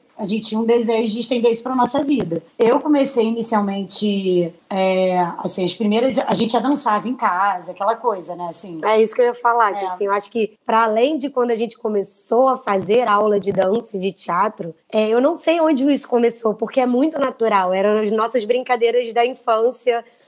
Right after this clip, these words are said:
Speaker 2: a nossa casa era uma casa dançante, era M P B, samba, é, a minha mãe arrumava a casa e colocava uma música alta e a gente dançava.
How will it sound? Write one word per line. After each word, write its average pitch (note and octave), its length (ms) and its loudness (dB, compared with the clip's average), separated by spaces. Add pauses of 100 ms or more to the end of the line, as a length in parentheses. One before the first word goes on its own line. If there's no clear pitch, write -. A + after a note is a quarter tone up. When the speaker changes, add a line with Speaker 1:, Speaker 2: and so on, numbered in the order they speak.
(220)
Speaker 2:
a - 80 -4
nossa A#3 280 2
casa A#3 300 0
era A#3 100 2
uma A#3 120 -2
casa A3 320 -2
dançante, A3+ 1000 0
era G#3 160 2
M A3 140 -2
P A#3 180 0
B, A3 400 0 (300)
samba, G#3 840 -2 (300)
é, A3 200 2
a G#3+ 100 0
minha A#3 240 0
mãe A#3+ 440 0
arrumava A#3 400 -4
a A3+ 40 -6
casa A3 800 0
e A3 60 -2
colocava A3 480 -2
uma A3 80 -2
música A3 360 -4
alta G#3 440 2
e - 20 -2
a - 20 -2
gente G#3 200 -8
dançava. G#3 880 -2